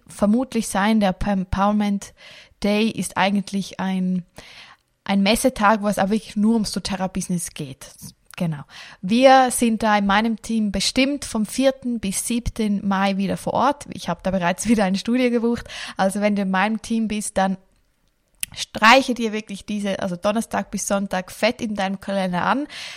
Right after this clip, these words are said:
Wenn du da nicht, äh, f-, frei bist, also wenn du arbeitest, dann gebe jetzt schon bereits diese Tage bei deinem Arbeitgeber an. Und dann wird dann wahrscheinlich, ich weiß gar nicht, wann die Ticketeröffnung wieder startet, aber ich nehme an, im Frühling oder so wird dann wieder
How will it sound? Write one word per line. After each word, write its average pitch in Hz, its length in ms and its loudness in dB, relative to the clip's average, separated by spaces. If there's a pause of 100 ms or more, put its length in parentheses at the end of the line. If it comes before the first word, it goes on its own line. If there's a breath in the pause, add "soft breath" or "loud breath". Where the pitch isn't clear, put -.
(160 loud breath)
Wenn 202 640 2
du 190 400 0 (160)
da 185 340 2
nicht, 202 380 -6
äh, 185 160 -2
f-, - 360 -12
frei 202 300 8
bist, 254 160 2
also 190 140 -4
wenn 196 80 -2
du 190 100 -4
arbeitest, 208 580 0
dann 190 120 -2
gebe 185 200 -4
jetzt 196 280 -4
schon 190 180 -6
bereits 185 340 -8
diese 190 300 -10
Tage 175 300 -6
bei 196 120 -8
deinem 180 360 -6
Arbeitgeber 180 640 -4
an. 214 180 -2 (400 loud breath)
Und 190 300 -4
dann 190 260 0
wird 202 240 -2
dann 180 240 -4
wahrscheinlich, 185 720 -4
ich - 100 -12
weiß 175 220 0
gar 190 140 -2
nicht, 190 180 -8
wann 185 200 -4
die 185 80 -6
Ticketeröffnung 180 840 -8
wieder 175 140 -8
startet, 180 420 -4
aber 175 180 -8 (500 loud breath)
ich - 140 -14
nehme 196 180 -2
an, 190 120 -2
im 190 80 -2
Frühling 254 400 2
oder 208 200 -6
so 214 300 -4
wird 202 240 -8
dann 190 240 -4
wieder 180 360 -6